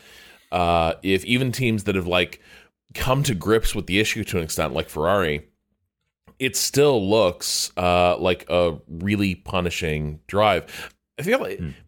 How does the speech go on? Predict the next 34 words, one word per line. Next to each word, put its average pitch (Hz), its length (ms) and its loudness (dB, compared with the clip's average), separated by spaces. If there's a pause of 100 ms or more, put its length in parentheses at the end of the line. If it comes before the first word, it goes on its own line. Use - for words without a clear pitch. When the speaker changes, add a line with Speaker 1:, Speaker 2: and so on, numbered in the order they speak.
(840)
Speaker 1:
does 190 160 2
it 185 40 2
seem 311 160 4
that 349 100 2
bad 330 160 2
with - 80 -2
Red 151 200 2
Bull, 247 380 0
or 151 80 2
does 143 160 -2
Red 165 180 2
Bull 175 120 2
seem 160 180 -2
like 143 140 2
they 127 80 2
basically 110 480 0
solved 110 400 -2
it? - 80 -2
It - 100 -6
wouldn't 190 220 2
surprise 123 360 2
me. 80 120 -2
Like, 87 260 -2
Newey's 104 380 2
a 90 40 -4
genius, 87 460 0
and 92 80 -4
he 87 40 -2
worked 82 380 -4
in 82 380 -4
the 80 60 -4
ground 87 260 -2
effects - 300 -8
era. 64 340 -6